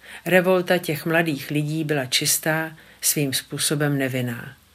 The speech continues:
Že kouřili hašiš nebo pili alkohol? Podívejme se kolem sebe a spolkněme sarkastický komentář. Tu jejich nevinnost jsme dávno ztratili.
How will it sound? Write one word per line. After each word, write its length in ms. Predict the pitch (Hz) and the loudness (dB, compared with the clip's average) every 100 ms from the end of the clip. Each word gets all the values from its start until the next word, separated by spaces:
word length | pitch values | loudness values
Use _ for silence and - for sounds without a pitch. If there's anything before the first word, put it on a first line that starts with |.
| _ _ - - - | _ _ -20 -16 -2
Že 140 | 175 | 0
kouřili 440 | 156 175 170 175 | 4 4 6 4
hašiš 440 | 147 156 160 175 - | 2 2 2 2 0
nebo 220 | 160 156 | 0 0
pili 280 | 156 143 139 | 0 -4 -2
alkohol? 600 | 143 151 214 208 190 202 202 - - - - - | -4 -2 0 0 0 -2 -8 -20 -20 -20 -20 -4
Podívejme 560 | 196 185 202 196 190 | -2 2 4 6 6
se 160 | 180 185 | 2 0
kolem 320 | 180 180 165 | 2 2 4
sebe 500 | 156 - 170 180 180 - - - | 2 2 4 2 0 -6 -20 -8
a 60 | 160 | 0
spolkněme 800 | 151 - 190 185 185 202 190 165 | 0 2 2 2 2 4 4 2
sarkastický 920 | - 156 147 156 - 147 143 - 147 | 0 -2 -2 -4 -4 -6 -6 -4 -6
komentář. 880 | 139 143 131 120 - - - - - - _ _ - - _ - | -2 0 0 -4 -4 -6 -4 -4 -4 -8 _ _ -20 -20 _ -6
Tu 100 | 156 | 2
jejich 340 | 165 175 151 | 4 4 2
nevinnost 680 | 160 170 190 156 127 - - - | 0 0 2 0 -2 -6 -6 -4
jsme 300 | - 143 139 | -2 -2 0
dávno 400 | 160 165 160 151 | 2 2 0 -2
ztratili. 640 | - 147 135 - 127 | -2 -2 -4 -6 -8